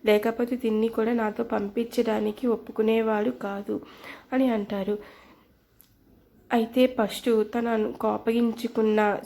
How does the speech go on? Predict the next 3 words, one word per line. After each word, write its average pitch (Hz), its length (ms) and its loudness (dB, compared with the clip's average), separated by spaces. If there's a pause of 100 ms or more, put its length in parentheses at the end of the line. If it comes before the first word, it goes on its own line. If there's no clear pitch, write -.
సుశీల 208 460 0 (520)
తర్వాత 240 340 0
ఆలోచిస్తుంది. 202 920 -2